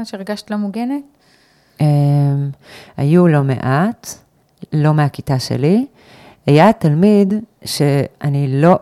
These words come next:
Speaker 2: <laughs> אני הייתי, זה היה היום הראשון של בית ספר, של השכבה השנייה שהדרכתי,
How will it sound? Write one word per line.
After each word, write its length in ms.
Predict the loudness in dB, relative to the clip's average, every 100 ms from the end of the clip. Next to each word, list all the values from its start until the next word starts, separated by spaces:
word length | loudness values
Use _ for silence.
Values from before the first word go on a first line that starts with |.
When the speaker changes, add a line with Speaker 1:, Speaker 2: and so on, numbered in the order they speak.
| -4
Speaker 2:
<laughs> 180 | -10 -8
אני 80 | -6
הייתי, 560 | -4 0 2 2 0 2
זה 60 |
היה 120 | 6
היום 200 | 6 6
הראשון 260 | 2 0 0
של 80 | 2
בית 160 | 0
ספר, 280 | -2 -4 -6 -10 -14 _ -20 _ _ -8
של 200 | -2 0
השכבה 540 | 0 -4 -8 0 2
השנייה 360 | 2 0 -2 -2
שהדרכתי, 800 | -4 -6 -4 -4 -4 -2 -2